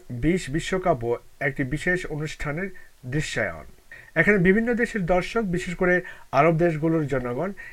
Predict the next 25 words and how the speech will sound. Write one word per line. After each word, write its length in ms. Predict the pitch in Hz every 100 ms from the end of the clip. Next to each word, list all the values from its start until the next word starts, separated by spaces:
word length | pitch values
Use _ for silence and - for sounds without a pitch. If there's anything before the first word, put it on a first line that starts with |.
| -
ইসরায়েলি 420 | 147 - 165 165
মিডিয়া 500 | 147 127 127 170 226 214
এবং 360 | 143 135 131 127 - - -
সাংবাদিকদের 720 | - 143 147 160 180 156 196
সাথে 420 | 185 151 - 190 175
কথা 240 | 143 139
বলতে 300 | 156 160 214 -
অস্বীকৃতি 640 | 139 - 151 151 139 120
জানিয়েছে 640 | 117 113 131 143 - 220 220
এবং 300 | 135 135 127 - - - -
বিশ্বকাপের 680 | 160 - 190 180 165 160 131
ম্যাচ 420 | 123 139 156 - - -
চলাকালীন 460 | 160 156 160 160
সময়ে 380 | 156 175 160 92 - - - -
ফিলিস্তিনের 600 | - 180 185 - 160 160
প্রতি 420 | 147 160 151 175 220 - - - -
সমর্থন 520 | 175 170 156 - 131
জানিয়েছে। 540 | 110 98 90 - 120 - - - - - -
আরব 240 | 131 165 185
দর্শকরা 580 | 220 - 226 202 180 196
যখন 360 | 170 175 170 175
ইসরায়েলি 600 | 156 - 175 175 190 185 - -
সাংবাদিকদের 760 | - 139 147 151 151 165 160
মুখোমুখি 540 | 131 - 165 156 - 151
হয়, 320 | 107 123